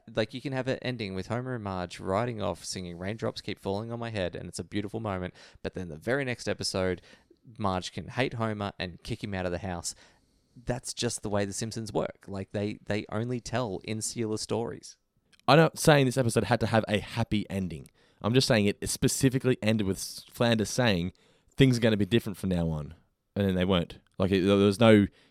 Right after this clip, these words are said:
Speaker 2: character change. Like, I feel like they could have had, it was a, it was a chance to have his character change slightly somewhat, and it would have added a new layer, a new bit of depth, and a new,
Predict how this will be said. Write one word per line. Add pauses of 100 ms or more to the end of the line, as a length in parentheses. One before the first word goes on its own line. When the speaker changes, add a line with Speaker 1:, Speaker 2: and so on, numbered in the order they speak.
(140)
Speaker 2:
character
change.
Like,
I
feel
like
they
could
have
had, (460)
it
was
a,
it
was
a
chance
to (260)
have
his
character
change
slightly
somewhat,
and
it
would
have (200)
added
a
new
layer,
a
new
bit
of
depth,
and
a
new,